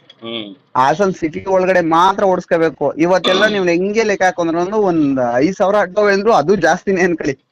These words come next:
Speaker 2: ಹಾಸನ ಒಳಗೆ.
Speaker 1: ಹ್ಮ್, ಹ್ಮ್.
Speaker 2: ಮಂಡ್ಯದೊಳಗೆ ಒಂದ್ ಮೂರ್ ಸಾವಿರ ಅವೆ ಅಂದ್ರು ಅದು ಜಾಸ್ತಿನೇ.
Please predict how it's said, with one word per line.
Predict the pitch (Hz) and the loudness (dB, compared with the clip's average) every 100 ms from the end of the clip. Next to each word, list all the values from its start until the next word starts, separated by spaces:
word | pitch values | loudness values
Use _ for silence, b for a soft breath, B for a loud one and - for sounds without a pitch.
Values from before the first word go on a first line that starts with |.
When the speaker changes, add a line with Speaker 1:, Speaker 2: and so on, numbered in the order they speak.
| _ _ - | _ _ -8
Speaker 2:
ಹಾಸನ | 165 180 160 | -4 0 0
ಒಳಗೆ. | 143 123 | 0 -2
Speaker 1:
ಹ್ಮ್, | 104 | -8
ಹ್ಮ್. | 101 - - 113 127 | -16 -20 -20 -8 -2
Speaker 2:
ಮಂಡ್ಯದೊಳಗೆ | 147 170 196 202 220 | 0 2 2 2 2
ಒಂದ್ | 233 180 | 2 2
ಮೂರ್ | 180 226 254 | 2 2 2
ಸಾವಿರ | 233 226 | 4 4
ಅವೆ | 214 202 | 2 2
ಅಂದ್ರು | 214 277 | 2 2
ಅದು | 208 208 | 2 2
ಜಾಸ್ತಿನೇ. | 196 180 - 156 | 0 0 0 -4